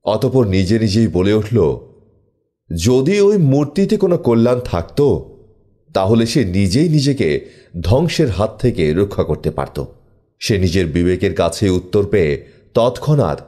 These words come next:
আব্দুল্লাহ ইবনে রাওয়াহার কাছে চলে গেল এবং তাকে সাথে নিয়ে রাসূলুল্লাহ সাল্লাল্লাহু আলাইহি ওয়াসাল্লামের খিদমতে উপস্থিত হয়ে ইসলাম গ্রহণ করল। তিনিই ছিলেন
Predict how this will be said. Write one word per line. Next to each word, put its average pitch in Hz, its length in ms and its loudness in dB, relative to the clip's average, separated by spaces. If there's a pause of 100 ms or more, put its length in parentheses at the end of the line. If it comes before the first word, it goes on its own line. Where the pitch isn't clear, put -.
(260)
আব্দুল্লাহ 120 600 2
ইবনে 113 260 2
রাওয়াহার 120 580 2
কাছে 98 260 0
চলে 71 240 0
গেল 58 220 -6 (460)
এবং 147 220 2
তাকে 160 320 0
সাথে 180 320 -2
নিয়ে 90 400 0 (380)
রাসূলুল্লাহ 110 580 2
সাল্লাল্লাহু 90 720 0
আলাইহি 92 180 2
ওয়াসাল্লামের 87 540 0
খিদমতে 101 540 -2
উপস্থিত 113 540 -2
হয়ে 80 360 0 (420)
ইসলাম 98 340 0
গ্রহণ 69 280 -6
করল। 62 280 -6 (760)
তিনিই 214 320 2
ছিলেন 98 480 0